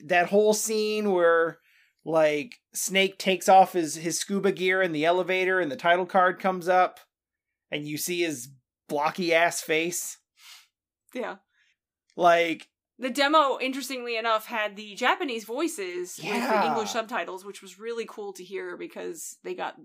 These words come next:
Speaker 2: only the best.
Speaker 1: Yeah. Akio Otsuka as, as, uh, as Snake,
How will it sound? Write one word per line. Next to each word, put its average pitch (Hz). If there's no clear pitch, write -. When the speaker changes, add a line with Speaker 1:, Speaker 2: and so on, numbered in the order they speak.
Speaker 2:
only 180
the 156
best. -
Speaker 1:
Yeah. 143
Akio 170
Otsuka 165
as, 131
as, 135
uh, 131
as 131
Snake, 135